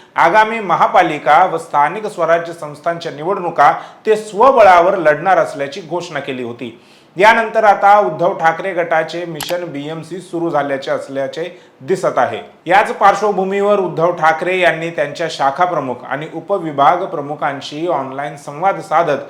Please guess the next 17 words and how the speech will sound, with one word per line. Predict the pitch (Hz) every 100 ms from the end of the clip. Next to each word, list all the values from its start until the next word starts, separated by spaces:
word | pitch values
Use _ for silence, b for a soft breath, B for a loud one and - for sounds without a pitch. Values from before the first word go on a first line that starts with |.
| B B -
त्यांना | 180 202
मार्गदर्शन | 180 147 160 208 208 175 170 151
देखील | 143 143 123
केले | 123 120
आहे. | 113 117 110 B B -
त्यात | 160
ठाकरे | 160 - 147 190 185
गटाने | 170 170 165 165
म्हटले | 147 147 160 190
आहे | 165 147 156
की, | 185 - 180 208 208 B B B B _ _ _ -
काही | 196 220 226
जण | 208 220
मुंबई | 196 165 180 233
लुटायला | 202 175 170 170
आले | 160 147
आहेत, | 147 135 127